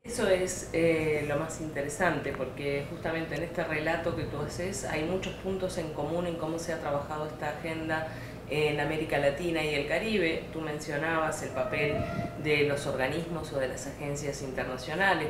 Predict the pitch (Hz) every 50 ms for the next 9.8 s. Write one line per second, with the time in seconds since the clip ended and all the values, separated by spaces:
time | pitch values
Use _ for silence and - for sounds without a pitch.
0 | - 143 135 139 139 143 143 143 143 143 143 127 123 - 117 135 135 127 120 135
1 | 131 131 127 123 127 131 131 131 131 120 - - 131 120 110 - 139 139 143 147
2 | 147 143 143 139 131 - - - 131 127 131 127 123 - - 104 110 113 117 123
3 | 131 131 131 131 127 - - - - 131 127 - 139 143 143 143 - - - -
4 | - - - - - - - - - 175 170 175 175 185 196 214 226 233 - -
5 | 226 214 214 208 202 196 202 196 190 190 196 - 220 208 190 190 175 175 175 170
6 | 170 - - 180 170 - - - - - - 202 196 196 196 208 208 - - -
7 | - - - - - - - 214 214 208 185 185 - - - 190 185 175 180 175
8 | 175 175 170 - - - 247 254 247 262 226 - 226 208 - - 170 160 160 -
9 | 165 - - 156 151 143 143 143 143 143 151 170 175 170 170 -